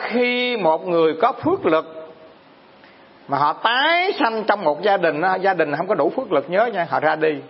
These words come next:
họ không ở. Mà một người á, không có phước lực mà tái sanh trong một gia đình có đủ phước lực thì họ ở cũng được, họ cũng phải ra đi.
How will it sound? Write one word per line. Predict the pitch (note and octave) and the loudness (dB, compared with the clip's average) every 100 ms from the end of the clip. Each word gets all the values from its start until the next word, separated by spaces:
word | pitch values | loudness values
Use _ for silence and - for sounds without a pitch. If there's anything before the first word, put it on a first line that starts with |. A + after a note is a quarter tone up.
| - - - | -20 -20 -10
họ | - | -8
không | D3 | -4
ở. | B2 C3 E3 - - - - - - - - - - - - - | -2 -2 -4 -10 -20 -20 -20 -20 -20 -20 -20 -20 -20 -20 -20 -4
Mà | D3 F3 | 0 0
một | E3+ E3+ | 0 -2
người | F3+ F3 E3+ E3+ | 0 2 2 4
á, | A#3 A#3 - | 2 2 -2
không | - G#3+ A#3 A#3 | -2 -2 -2 0
có | C4 | 0
phước | C4+ D4+ C4+ - | 0 -2 -4 -10
lực | E3+ D#3+ E3 | -2 0 0
mà | D#3+ | -4
tái | D3 A#3+ D4 F#4 | 0 2 0 0
sanh | A3+ A3 - | -4 -4 -2
trong | B3+ B3+ | -2 0
một | E3 - | -2 2
gia | G3+ | 0
đình | E3+ D#3 | 0 -2
có | D3+ A#3+ | 0 0
đủ | G3+ D3+ G#3 E4+ | 2 2 2 2
phước | D4+ D#4 | 0 -2
lực | - D#3+ - - - - | 0 0 -2 -20 -20 -8
thì | C#3 | -4
họ | B2+ C#3 | 0 0
ở | C#3 C3+ | 2 0
cũng | D#3 A2+ | 2 -2
được, | C#3 C3+ | 0 0
họ | B2 | -2
cũng | D#3 | -4
phải | D3+ | -6
ra | - D3+ | -2 -4
đi. | D3+ C#3+ | -4 -8